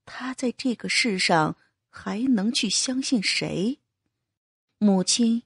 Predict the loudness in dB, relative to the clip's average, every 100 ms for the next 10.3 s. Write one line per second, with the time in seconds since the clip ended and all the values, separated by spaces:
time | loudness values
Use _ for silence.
0 | -2 0 0 -2 0 0 -2 -10 -4 -4
1 | -4 -10 -2 -2 -2 -4 -4 -2 -2 -4
2 | -2 -2 -2 -2 -8 -14 _ _ _ _
3 | _ _ _ _ _ _ _ _ _ _
4 | _ _ _ _ _ _ _ -2 0 -2
5 | 2 4 4 2 0 -2 0 0 0 0
6 | 0 -2 -2 -2 -2 -2 0 -2 -2 -4
7 | 0 0 2 2 2 0 0 0 0 0
8 | -2 -4 -12 _ _ _ _ _ _ _
9 | 2 4 4 4 2 2 0 0 0 0
10 | 0 -4